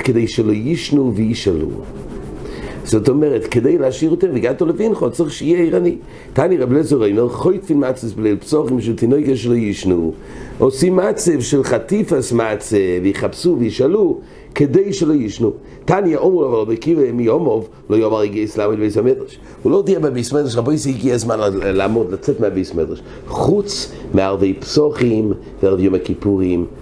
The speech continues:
בערב פסח למה? בשביל תינוקות,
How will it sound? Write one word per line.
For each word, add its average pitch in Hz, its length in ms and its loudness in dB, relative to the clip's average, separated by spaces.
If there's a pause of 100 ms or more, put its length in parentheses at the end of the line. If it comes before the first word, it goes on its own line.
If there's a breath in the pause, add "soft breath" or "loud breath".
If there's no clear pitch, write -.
(420 loud breath)
בערב 143 300 2
פסח 98 400 2
למה? 92 520 0 (120)
בשביל - 240 0
תינוקות, 117 600 0